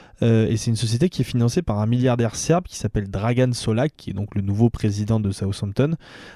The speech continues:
Dragan Solak, c'est un homme d'affaires qui a fait fortune en créant une entreprise de télécommunications, euh, initialement en Serbie, et puis ça s'est élargi ensuite à plusieurs pays d'ex-Yougoslavie.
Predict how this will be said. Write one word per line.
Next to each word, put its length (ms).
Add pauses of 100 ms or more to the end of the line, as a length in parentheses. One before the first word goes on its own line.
Dragan 300
Solak, 240
c'est 140
un 100
homme 160
d'affaires 320
qui 140
a 40
fait 140
fortune 500
en 160
créant 440
une 160
entreprise 340
de 80
télécommunications, 1000 (120)
euh, 220
initialement 840
en 60
Serbie, 480
et 60
puis 100
ça 140
s'est 140
élargi 280
ensuite 260
à 60
plusieurs 340
pays 240
d'ex-Yougoslavie. 800